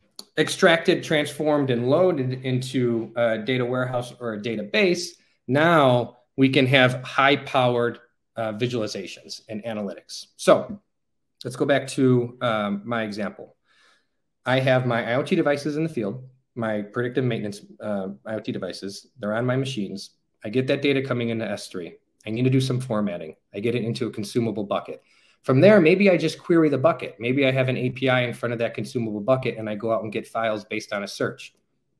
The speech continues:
That's what a lot of consumable buckets are for. But I need to go one step further. I need to get it into a data warehouse so I can have analytics. Now, I'll use things like Amazon Glue, or A W S Glue, I should say, uh,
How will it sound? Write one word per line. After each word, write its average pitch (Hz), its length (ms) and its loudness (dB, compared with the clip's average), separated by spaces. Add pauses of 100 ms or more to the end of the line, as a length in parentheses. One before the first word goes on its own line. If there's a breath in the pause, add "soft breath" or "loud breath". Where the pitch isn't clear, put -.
(260)
That's 127 220 0
what 135 100 4
a - 20 4
lot 123 160 4
of 123 60 -4
consumable 127 380 -4
buckets 117 280 -4
are 104 80 -8
for. - 340 -4 (220 soft breath)
But 139 100 4
I 165 60 4
need 202 100 8
to 175 60 2
go 165 80 6
one 147 160 4
step 131 260 -4
further. 104 360 -2
I 123 40 2
need 151 120 2
to 143 60 -2
get 135 120 2
it 127 80 2
into 123 220 -4
a 107 40 -4
data 107 220 -4
warehouse 120 480 -2
so 107 80 -8
I 101 80 -4
can 98 120 -12
have 101 160 -6
analytics. 98 640 -8 (300)
Now, 127 460 2 (380 loud breath)
I'll 143 180 4
use 135 180 4
things 123 260 2
like 107 160 0
Amazon 104 400 -2
Glue, 131 500 2
or 107 100 -4
A 113 100 -2
W 107 200 -2
S 98 80 -6
Glue, - 240 0
I 95 40 0
should 87 200 -10
say, 92 300 -6 (460)
uh, 113 200 2